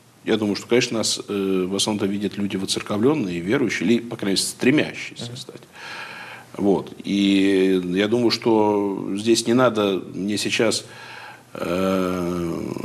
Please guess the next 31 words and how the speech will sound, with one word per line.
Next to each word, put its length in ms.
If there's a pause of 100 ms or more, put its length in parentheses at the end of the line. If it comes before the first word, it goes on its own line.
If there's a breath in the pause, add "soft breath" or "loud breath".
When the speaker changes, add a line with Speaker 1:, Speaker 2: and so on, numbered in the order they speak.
(540)
Speaker 1:
еще 300
раз 180
настаивать 460
на 140
том, 140
что 200
в 80
храм 420
ходить 380
необходимо, 640 (180)
и 60
то, 140
что 120
причащаться 580
необходимо, 580
и 40
то, 140
что 440 (540 loud breath)
участвовать 440
в 20
литургии 340
необходимо, 520
тем 160
более, 180
что 180
мы 120
посвятили 460
сейчас 280
эту 140
всю 140
передачу. 400